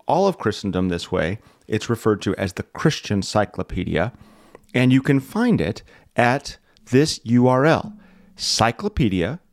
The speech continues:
dot L C M S dot org.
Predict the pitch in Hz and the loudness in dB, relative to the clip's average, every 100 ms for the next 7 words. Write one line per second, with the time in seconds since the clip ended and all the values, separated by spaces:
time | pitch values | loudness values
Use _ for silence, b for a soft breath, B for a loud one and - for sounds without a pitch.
0 | _ _ _ - 104 98 - - 110 131 | _ _ _ 2 2 2 -4 -4 -2 0
1 | - 180 190 107 113 - - - _ _ | 2 4 4 2 -2 -6 -14 -20 _ _
2 | _ - 85 90 175 165 | _ -2 0 2 0 -2